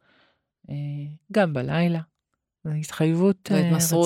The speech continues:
Speaker 1: רצינית
Speaker 2: אה,
Speaker 1: מאוד.
Speaker 2: רצינית לתהליך,
Speaker 1: כן.
Speaker 2: אבל אני
Speaker 1: כן.
Speaker 2: מתארת לעצמי שמי שעושה את זה מאוד, מאוד,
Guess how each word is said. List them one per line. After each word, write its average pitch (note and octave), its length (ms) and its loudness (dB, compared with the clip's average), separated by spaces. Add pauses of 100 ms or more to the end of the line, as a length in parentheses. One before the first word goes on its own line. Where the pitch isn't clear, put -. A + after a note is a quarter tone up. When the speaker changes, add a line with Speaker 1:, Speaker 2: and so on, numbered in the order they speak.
Speaker 1:
רצינית E3 100 2
Speaker 2:
אה, D#3+ 140 6
Speaker 1:
מאוד. D3 120 0
Speaker 2:
רצינית C#3+ 400 0
לתהליך, C#3 560 0
Speaker 1:
כן. - 120 -8
Speaker 2:
אבל C#3 140 -2
אני C#3 100 2
Speaker 1:
כן. C#3 60 0
Speaker 2:
מתארת D3+ 300 0
לעצמי D3 300 -4
שמי C#3+ 280 -4
שעושה C#3 1040 -4
את C#3 80 -2
זה C3+ 460 -2
מאוד, C#3 560 -2
מאוד, C3+ 540 -6